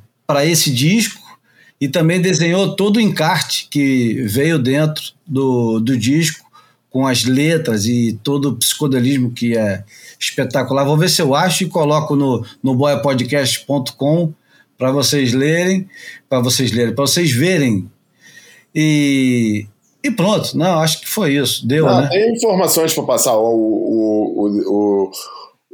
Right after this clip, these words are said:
Speaker 2: o, o nome do fotógrafo que tirou a fotografia é Bob Seidemann, que a mim não me diz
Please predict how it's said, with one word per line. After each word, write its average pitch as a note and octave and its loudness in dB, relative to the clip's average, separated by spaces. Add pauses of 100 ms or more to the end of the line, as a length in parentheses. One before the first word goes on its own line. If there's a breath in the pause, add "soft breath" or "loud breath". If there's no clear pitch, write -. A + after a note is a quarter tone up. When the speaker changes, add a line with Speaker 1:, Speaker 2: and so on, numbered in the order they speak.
(220)
Speaker 2:
o, G2 0
o G#2 0
nome B2+ 2
do A2+ 0
fotógrafo A2+ 0
que - -8
tirou G#2+ 0
a G#2 0
fotografia G#2+ 0
é G#2 2
Bob A#2+ 0 (520)
Seidemann, D#3 0 (680)
que A2 -2
a G#2 2
mim G#2 0
não G2+ 0
me G2+ 0
diz F#2+ -2